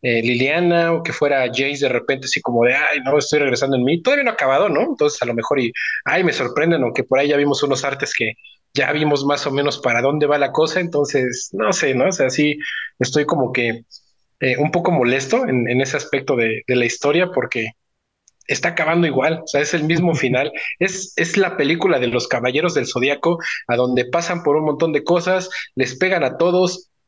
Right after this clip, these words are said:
Speaker 1: todos están en el suelo, gritan "Seiya", Seiya con un flechazo, este, destruye al villano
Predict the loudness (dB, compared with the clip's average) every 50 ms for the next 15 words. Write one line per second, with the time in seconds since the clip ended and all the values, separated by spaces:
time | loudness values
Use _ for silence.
0 | _ _ _ 2 4 4 2 2 -2 -2 0 0 2 2 0 0 0 0 2 2
1 | 2 0 0 0 -2 -2 -2 -2 -2 -2 -2 -2 -2 0 0 0 0 0 -4 -8
2 | -6 -4 -4 0 2 2 2 2 0 -2 -6 -4 -4 -2 0 0 0 -2 -2 -4
3 | -2 -2 -2 -2 -2 -2 -2 -4 -4 -6 -10 -14 -14 -14 -16 -10 _ -4 -4 -4
4 | -4 -2 0 0 0 0 -2 -6 -4 -4 -4 -2 0 0 0 2 2 0 0 0
5 | 0 0 2 2 0 0 0 0 0 2 2 2 2 0 -2